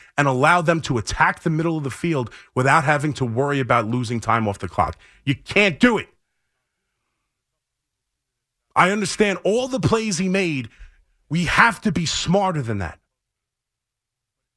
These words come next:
You have to be. And then obviously the next play goes down the field. And then the real controversy of this game is,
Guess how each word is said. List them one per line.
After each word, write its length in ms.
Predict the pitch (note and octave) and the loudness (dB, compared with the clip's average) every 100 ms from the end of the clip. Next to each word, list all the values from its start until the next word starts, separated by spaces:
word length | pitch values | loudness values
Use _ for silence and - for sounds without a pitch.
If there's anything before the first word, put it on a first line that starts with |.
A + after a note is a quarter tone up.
| _ _ _ _ _ _ _ _ _ _ _ _ _ _ | _ _ _ _ _ _ _ _ _ _ _ _ _ _
You 80 | D#3 | 0
have 360 | G#2 A3+ A#3+ | 4 2 2
to 100 | - | -2
be. 260 | B2+ E2 - _ _ _ _ _ _ _ _ _ _ _ _ _ _ _ _ _ _ _ _ F3 _ _ D#3+ D#3 _ _ _ _ _ _ _ _ _ _ _ _ _ _ _ _ _ - | -4 -8 -14 _ _ _ _ _ _ _ _ _ _ _ _ _ _ _ _ _ _ _ _ _ _ _ _ _ _ _ _ _ _ _ _ _ _ _ _ _ _ _ _ _ _ -2
And 100 | D#3+ | 2
then 140 | F3+ | 4
obviously 380 | F3+ E3+ F3 F3 | 2 2 0 -2
the 80 | D3 | 0
next 220 | D#3 F3 | 0 0
play 180 | - E3+ | 0 0
goes 200 | D3+ D3+ | 0 2
down 200 | E3 D#3+ | 0 0
the 60 | C#3+ | -2
field. 420 | D#3 D3 C#3+ A2 _ _ _ _ _ _ _ _ _ _ - | -2 -2 -4 -8 _ _ _ _ _ _ _ _ _ _ 0
And 240 | C3+ C#3+ | 2 4
then 160 | E3+ F3 | 2 2
the 80 | D3+ | 0
real 180 | D#3+ C#3 | 0 -2
controversy 960 | - D#3 F#3 - B2 B2 G#2+ - G#2+ | 0 2 2 -2 -2 -2 -2 -4 -4
of 60 | G2+ | -2
this 140 | F#2+ | -4
game 260 | - G2 F#2+ | 0 0 0
is, 160 | F#2+ | -4